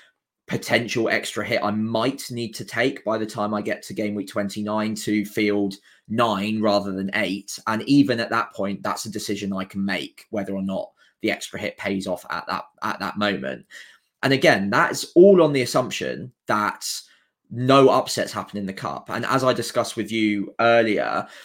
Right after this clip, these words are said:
even the most likely scenario for the cup results is in itself unlikely as a combination. So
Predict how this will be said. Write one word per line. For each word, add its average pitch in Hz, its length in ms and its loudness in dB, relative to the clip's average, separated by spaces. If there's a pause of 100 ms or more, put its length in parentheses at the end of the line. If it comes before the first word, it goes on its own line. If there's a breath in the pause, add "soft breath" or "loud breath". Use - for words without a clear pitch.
(480 loud breath)
even 151 420 4
the 127 80 0
most 127 300 2
likely 147 440 4
scenario 95 840 -4 (400)
for 110 260 2
the 107 100 -4
cup - 260 -4
results 92 580 -4
is 131 200 4
in 135 220 -2
itself 110 640 0
unlikely 107 640 -4
as 104 180 -6
a 107 40 -8
combination. 101 920 -6
So 113 440 2